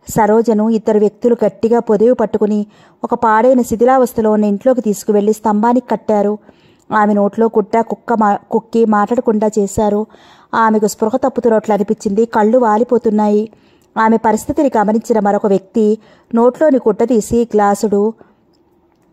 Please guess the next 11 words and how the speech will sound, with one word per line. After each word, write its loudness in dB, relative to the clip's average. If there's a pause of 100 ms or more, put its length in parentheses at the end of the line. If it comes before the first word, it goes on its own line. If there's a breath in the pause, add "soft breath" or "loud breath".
(640 loud breath)
చన్నీళ్లు 0
త్రాగించాడు. 0 (160)
దాంతో 0
ఆమె 2
కాస్త -4
తేరుకుంది. 0 (380 soft breath)
"మీకు 2
దండం 2
పెడతాను, 0
నన్ను 0
విడిచిపెట్టండి. -2